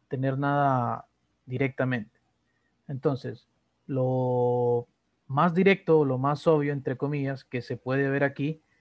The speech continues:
es que entre la premisa dos y la tres hay un silogismo hipotético o un ley del, una ley del silogismo.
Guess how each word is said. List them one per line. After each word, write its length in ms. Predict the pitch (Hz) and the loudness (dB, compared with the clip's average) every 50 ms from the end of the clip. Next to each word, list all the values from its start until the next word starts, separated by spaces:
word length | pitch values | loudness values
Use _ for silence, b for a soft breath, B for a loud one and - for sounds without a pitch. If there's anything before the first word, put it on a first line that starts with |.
| _ _ _ _ _ | _ _ _ _ _
es 260 | - 135 135 131 - | -4 -4 -4 -4 -6
que 320 | - - 156 170 190 190 - _ _ _ _ _ _ _ | -2 0 0 2 0 -2 -6 _ _ _ _ _ _ _
entre 280 | - 139 135 131 135 131 | -8 -8 -6 -4 -4 -4
la 100 | 131 127 | -4 -4
premisa 440 | - 123 123 123 131 131 - 151 147 | -4 -4 -4 -4 -2 -2 0 0 2
dos 400 | 156 165 151 135 123 - - _ | 4 4 4 4 0 -6 -10 _
y 120 | - 139 131 | -8 -4 -4
la 140 | 123 120 | -4 -4
tres 500 | - - 147 165 190 196 - - - _ _ _ _ _ _ _ _ _ _ _ _ _ _ _ _ _ _ _ _ _ _ _ _ _ _ _ | -2 0 2 2 2 0 -2 -8 -20 _ _ _ _ _ _ _ _ _ _ _ _ _ _ _ _ _ _ _ _ _ _ _ _ _ _ _
hay 200 | 135 139 143 151 | -2 -2 0 -2
un 80 | 151 | -2
silogismo 560 | - - 151 139 135 127 135 143 143 147 147 | -4 -4 -2 -2 -2 -2 -2 -2 -2 -2 -4
hipotético 680 | 143 135 - 131 - - 170 170 - 185 165 - 165 147 | -4 -4 -6 -4 0 0 0 0 -2 -4 -4 -2 0 0
o 60 | 131 | 0
un 260 | 123 127 131 139 135 | 0 -2 -4 -2 -2
ley 160 | 135 139 143 139 | 0 0 2 2
del, 240 | 143 135 123 127 | 0 0 -2 -2
una 240 | - 131 135 139 135 | -6 -6 -4 -4 -2
ley 200 | 135 135 135 139 | -2 0 0 0
del 160 | 135 135 127 | 0 -2 -2
silogismo. 580 | - 139 127 135 139 175 196 175 - 135 123 | -4 -4 -4 -2 0 0 -2 -2 -4 -8 -12